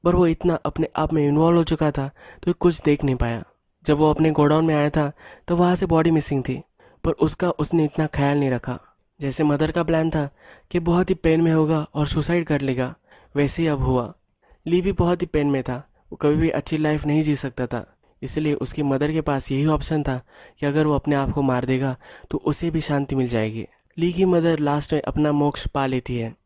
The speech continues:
ये जो मूवी थी, इस मूवी को मेरे सब्सक्राइबर राजेश श्रीधे इन्होंने रिक्वेस्ट किया था, इनकी रिक्वेस्ट पर मैंने ये मूवी लाई है। अगर आपको ये वीडियो अच्छा लगा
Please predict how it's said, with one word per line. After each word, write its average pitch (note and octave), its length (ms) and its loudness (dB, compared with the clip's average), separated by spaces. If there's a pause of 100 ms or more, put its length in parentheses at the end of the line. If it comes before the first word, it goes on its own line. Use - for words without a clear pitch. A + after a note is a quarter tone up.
(300)
ये D3+ 140 2
जो F#3 120 0
मूवी G3 220 4
थी, D3 200 -2 (280)
इस F#3 120 -2
मूवी F#3+ 240 4
को G3 140 2
मेरे E3+ 200 2
सब्सक्राइबर D3 540 -2
राजेश C3+ 320 -2
श्रीधे D3+ 340 0 (320)
इन्होंने E3+ 200 2
रिक्वेस्ट D3+ 380 0
किया A#2+ 160 -2
था, B2 180 -8 (100)
इनकी C3 220 -4
रिक्वेस्ट C3+ 420 -2
पर C#3 160 0
मैंने C3+ 220 0
ये D#3 80 2
मूवी D3+ 240 2
लाई B2 240 -2
है। A#2 220 -6 (400)
अगर D3+ 180 0
आपको F3 280 0
ये G3 100 4
वीडियो E3+ 240 4
अच्छा D3+ 180 -2
लगा C3+ 240 -2